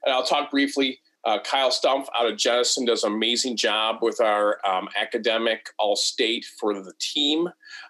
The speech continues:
Uh, he, you know, they do top ten for boys and girls in all three divisions, you know, and it's extremely competitive. I mean, it's,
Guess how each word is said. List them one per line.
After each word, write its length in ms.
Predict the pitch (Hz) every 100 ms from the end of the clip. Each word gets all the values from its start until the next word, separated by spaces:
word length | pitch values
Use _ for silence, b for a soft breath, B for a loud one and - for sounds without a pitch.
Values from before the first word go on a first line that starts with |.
| -
Uh, 300 | 95 95 92
he, 200 | - 135 123
you 100 | 120
know, 260 | 104 107 120
they 180 | 113 110
do 420 | 107 110 107 107
top 320 | - 123 131 -
ten 520 | - 123 127 139 160 b b -
for 120 | 110
boys 420 | 95 107 120 120
and 160 | 143 113
girls 400 | 120 120 135 110
in 80 | 98
all 240 | 110 117 -
three 180 | 120
divisions, 920 | 107 90 95 104 120 135 156 - - - B B B
you 80 | 107
know, 120 | 113
and 80 | 120
it's 220 | 107 -
extremely 600 | 107 - - 135 160 151
competitive. 680 | - 107 - 110 139 190 190
I 120 | 113
mean, 220 | 117 117
it's, 280 | 110 - -